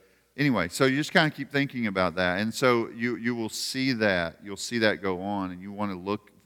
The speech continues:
at that. And so then the last, obscene talk, it's just, uh, like, un-, unacceptable speech, immoral speech. By the way, this is, I don't think this is just like your common cuss word list, you know? Like, for some people,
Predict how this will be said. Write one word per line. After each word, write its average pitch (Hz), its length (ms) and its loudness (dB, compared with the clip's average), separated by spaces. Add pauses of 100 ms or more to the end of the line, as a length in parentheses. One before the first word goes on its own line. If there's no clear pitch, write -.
at 90 180 -6
that. 85 220 -4
And 92 80 -14
so 104 200 0 (280)
then 135 100 -2
the 127 100 4
last, 117 300 6
obscene 113 420 0
talk, 110 480 -2
it's 90 100 -16
just, - 320 -8 (160)
uh, 95 140 -10
like, 123 220 -4
un-, 151 260 -4
unacceptable 123 800 0
speech, - 680 -6 (600)
immoral 110 540 0
speech. 113 520 -4
By 175 140 2
the 127 100 0
way, 104 340 4
this 190 280 -4
is, 120 260 -8
I 147 100 -12
don't 190 260 -8
think 131 240 0
this 107 200 0
is 92 200 -8
just 107 340 -2
like 101 260 0
your 95 300 -4 (340)
common 117 600 0 (140)
cuss 113 280 0
word 87 260 -6
list, 80 640 -10 (920)
you 107 120 -8
know? 113 360 0 (380)
Like, 120 200 0
for 143 100 0
some 196 260 -4
people, 113 600 0